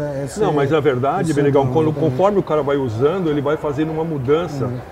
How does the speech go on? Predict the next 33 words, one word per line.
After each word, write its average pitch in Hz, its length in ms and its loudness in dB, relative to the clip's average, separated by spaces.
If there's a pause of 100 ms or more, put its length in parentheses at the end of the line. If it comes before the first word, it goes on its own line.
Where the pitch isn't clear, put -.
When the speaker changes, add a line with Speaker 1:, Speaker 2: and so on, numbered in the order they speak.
(200)
Speaker 2:
nesse 135 200 -4
processo 135 560 0
dele 156 320 0
e 160 40 2
ele 175 180 0 (220)
entra 170 240 -2
em 208 80 -2
surto 180 460 0
psicótico 185 560 -4
em - 20 -2
algum 202 140 -2
momento 160 440 0
ou 147 240 0
Speaker 1:
Não, 165 140 0
Speaker 2:
numa 165 80 0
Speaker 1:
sim, 135 120 -8
então, 165 100 2
Speaker 2:
esquizofrenia. 160 480 0
Speaker 1:
isso - 120 0
sim, 147 240 0
mas 127 200 0
o 131 200 -2
que 135 100 -4
eu, 139 40 0
o 135 40 -2 (100)
que 120 120 -8
eu 143 60 0
digo 147 160 0
é - 20 -2
que 160 120 -2
os 143 80 -2
estudos 143 400 -2
dizem 135 360 0